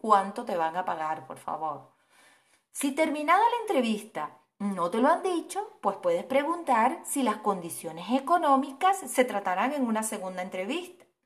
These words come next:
Probablemente aquí se abra la oportunidad de que puedan comenzar a hablar de este aspecto.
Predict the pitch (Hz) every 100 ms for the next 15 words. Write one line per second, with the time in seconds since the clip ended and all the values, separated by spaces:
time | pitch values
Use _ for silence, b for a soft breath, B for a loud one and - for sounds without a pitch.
0 | b b b b - 320 330 359 359 339
1 | 247 269 269 254 262 277 - 254 233 277
2 | 294 247 220 208 202 202 269 262 240 190
3 | 214 370 B B B B 196 202 202 -
4 | 185 170 - _ - 226 240 262 262 214
5 | 202 - 185 202 220 262 277 190 180 175
6 | 180 - - 135 131 _